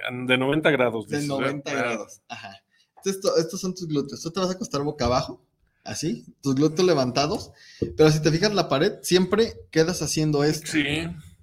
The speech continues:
Speaker 2: Ajá, no, no generas el noventa grados, generas un ochenta, un ochenta y cinco.
Speaker 1: Ochenta y siete punto cinco,
Speaker 2: Ándale,
Speaker 1: digamos.
Speaker 2: casi, casi. Entonces, para generar el noventa perfecto,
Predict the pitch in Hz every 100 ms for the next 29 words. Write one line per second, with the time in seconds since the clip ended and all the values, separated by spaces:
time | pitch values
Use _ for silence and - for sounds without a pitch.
0 | _ - 135 175 165 165 190 165 175 180
1 | 170 175 165 147 139 139 147 147 143 160
2 | 160 135 135 135 143 151 135 165 139 143
3 | 156 156 151 143 131 123 131 131 131 123
4 | 117 113 117 143 117 170 156 131 156 143
5 | 139 185 190 - 175 175 151 - 147 139
6 | 139 160 170 170 135 147 143 139 151 156
7 | 185 151 147 - 127 - - _ _ _
8 | _ _ - 170 190 208 240 226 185 165
9 | 160 165 175 202 180 165 160 - _ 156
10 | 156 175 175 208 214 214 208 - 240